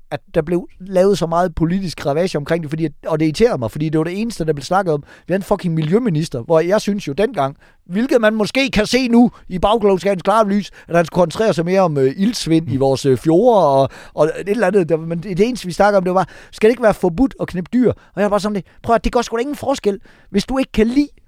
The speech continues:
altså, hvis du godt kan lide at knippe dyr, kan du sgu da ikke lade være. Altså, det er jo fordi, der er noget galt i hovedet, så skulle du gå til en psykolog. Det er jo ikke sådan, man står og tænker,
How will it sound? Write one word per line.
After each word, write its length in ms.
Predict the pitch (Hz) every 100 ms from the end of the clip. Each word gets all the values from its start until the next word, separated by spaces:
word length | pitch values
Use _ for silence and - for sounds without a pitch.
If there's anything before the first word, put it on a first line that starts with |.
| _ _ _ -
altså, 140 | 185 196
hvis 120 | 214
du 120 | 196
godt 180 | 226 254
kan 120 | 220
lide 140 | 269
at 60 | 254
knippe 280 | - 190 190
dyr, 200 | 269 170 - _ _ -
kan 100 | 214
du 60 |
sgu 160 | 196 202
da 40 |
ikke 140 | 254 214
lade 160 | 165
være. 280 | 170 247 110 - _ _ _ _
Altså, 160 | - 175
det 60 | 214
er 40 |
jo 40 |
fordi, 180 | 202 240
der 80 | 247
er 40 |
noget 200 | 208 226
galt 180 | 226 240
i 40 | 190
hovedet, 160 | 214
så 80 | 240
skulle 200 | 226 208
du 60 | 190
gå 80 |
til 120 | 208 233
en 40 |
psykolog. 340 | 185 185 240 220
Det 60 |
er 20 |
jo 40 | 208
ikke 60 |
sådan, 120 | 254 233
man 60 |
står 120 | 190 226
og 80 |
tænker, 220 | 185 165